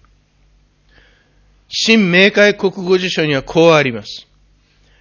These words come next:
人間として踏み外してはならない最も大事な道。もう一つ、国家君主に対する忠誠。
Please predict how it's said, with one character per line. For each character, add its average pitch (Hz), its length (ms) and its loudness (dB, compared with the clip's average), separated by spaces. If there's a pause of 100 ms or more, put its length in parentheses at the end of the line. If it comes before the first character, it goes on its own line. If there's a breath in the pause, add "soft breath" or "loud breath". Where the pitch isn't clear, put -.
(200)
人 190 440 2
間 202 200 4
と 190 160 -2
し - 80 -10
て 170 160 -2
踏 156 200 -8
み 214 140 4
外 208 260 -2
し - 100 -10
て 180 80 -4
は 160 160 2
な 156 140 -2
ら 156 120 -2
な 147 140 -2
い 139 60 -2
最 147 600 -4
も 240 220 -2
大 139 340 2
事 143 160 -10
な 139 200 -8
道。 117 200 -8 (880)
も 127 140 -8
う - 20 -10
一 135 180 -8
つ、 - 220 -18 (600)
国 233 280 -2
家 170 180 0
君 240 300 -2
主 - 180 -8
に 143 180 -6
対 123 260 -6
す 120 160 -14
る 107 140 -12
忠 135 480 -12 (220)
誠。 117 420 -10